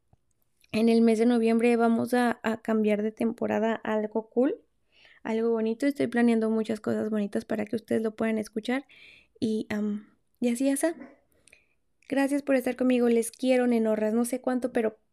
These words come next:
estoy segura de que mucho, ¿ok? Mucho amor, mucha felicidad. Y Maya les dice adiós también. Y, no sé,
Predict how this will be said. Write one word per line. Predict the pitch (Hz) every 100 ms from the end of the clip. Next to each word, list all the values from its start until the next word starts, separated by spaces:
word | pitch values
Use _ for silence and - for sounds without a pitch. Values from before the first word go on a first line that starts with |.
| _ - _ -
estoy | 233 - 285
segura | 285 277 262
de | 254
que | -
mucho, | 214 202 196 202
¿ok? | - 254 285 - _ _ _ _ _ _ -
Mucho | 262 269 302
amor, | 277 285 302 -
mucha | 254 247 269
felicidad. | 262 240 233 233 247 - _ _ _ _ _ _ _ _ _ _ _ _ _ _
Y | - 415 262 262 254 247 240 240 240 240 240 233 233 233
Maya | 233 233 247
les | 247
dice | 226 214
adiós | 220 226
también. | - 247 311 302 _ _ _ - -
Y, | 226 233 233 233 233 226 233 _
no | 285 302
sé, | 349